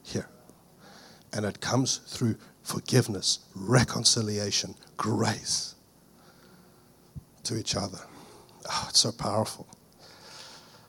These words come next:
I tell you, when you see this, you'll be free. You think, "Yeah, I'm gonna do that." And on the way home, you're like, "Hmm.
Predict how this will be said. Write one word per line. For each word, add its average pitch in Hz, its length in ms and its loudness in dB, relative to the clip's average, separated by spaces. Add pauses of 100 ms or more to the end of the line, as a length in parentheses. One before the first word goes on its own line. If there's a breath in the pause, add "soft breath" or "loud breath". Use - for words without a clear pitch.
(320 soft breath)
I - 40 -8
tell 143 220 12
you, 139 140 12
when 131 120 10
you 123 80 8
see - 180 12
this, 143 220 10
you'll 135 120 8
be 127 120 8
free. 131 320 8
You 107 140 -2
think, 113 300 -2
"Yeah, 147 400 12
I'm 196 100 12
gonna 143 240 10
do 156 200 12
that." 202 280 10 (200 loud breath)
And 143 80 6
on 156 60 10
the 151 80 12
way 160 120 12
home, 139 220 6
you're 131 80 4
like, 127 240 0 (260)
"Hmm. 139 260 4